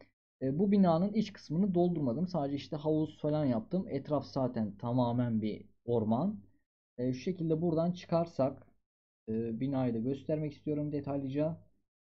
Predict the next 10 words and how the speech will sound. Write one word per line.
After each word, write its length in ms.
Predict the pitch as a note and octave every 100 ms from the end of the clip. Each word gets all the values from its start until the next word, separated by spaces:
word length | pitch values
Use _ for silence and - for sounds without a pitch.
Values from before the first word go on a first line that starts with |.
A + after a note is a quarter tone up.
| _ _
Binada 420 | D#3+ D#3 C#3 D#3
bu 80 | D#3
şekilde 400 | - D3 A#2 A#2
arkadaşlar. 500 | A2+ A#2+ A#2 - E3+ F3+
İçini 380 | F3 G3+ F#3+
doldurabilirsiniz. 880 | F#3 F3+ F3+ F#3 F#3 - C#3 F3 -
Ben 140 | D#3+ D3+
zaten 280 | C#3+ B2
yaptım, 480 | B2 C#3+ E3+ - E3
hazırladım. 680 | D#3+ E3+ D3+ B2+ B2+ A3